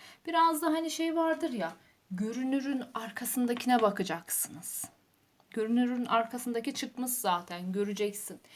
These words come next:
Neyi, neden, niçin yaşadığını anlayacaksın belki şu ana kadar anlamlandıramıyorsan. Yani kadersel bazı şeyler var gibi, biraz da böyle bir, e, kaderin ipi gibi de geldi yandaki şey. Yani öyle hissettirdi. Yani,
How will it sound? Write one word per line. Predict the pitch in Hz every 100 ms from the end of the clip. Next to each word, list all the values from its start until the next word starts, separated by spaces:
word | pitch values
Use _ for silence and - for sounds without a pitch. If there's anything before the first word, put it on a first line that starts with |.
| - -
Neyi, | 226 247 240
neden, | 233 226 233 226 208 202 -
niçin | 220 247 240 208
yaşadığını | 196 202 196 196 247 - -
anlayacaksın | 190 190 190 196 185 - 190 175
belki | 170 170 -
şu | -
ana | 175 185
kadar | 185 185 180
anlamlandıramıyorsan. | 180 180 185 185 185 180 180 185 185 170 - 165 - _ _ _ - - _ _ _ _ _ -
Yani | - -
kadersel | 208 214 214 240 226
bazı | 208 214 214 -
şeyler | 226 220 240 233
var | 202 180
gibi, | 180 180
biraz | 185 190 190 190
da | 190
böyle | 185 185
bir, | 190 190 190
e, | 180 180
kaderin | 185 185 185
ipi | 190 190 233
gibi | 208 190 185
de | 175
geldi | 180 165 175
yandaki | 180 175 175 175 - -
şey. | 190 285 -
Yani | - - 185
öyle | 190
hissettirdi. | 185 - - 180 - 170 - 339 339 - - - _
Yani, | - 123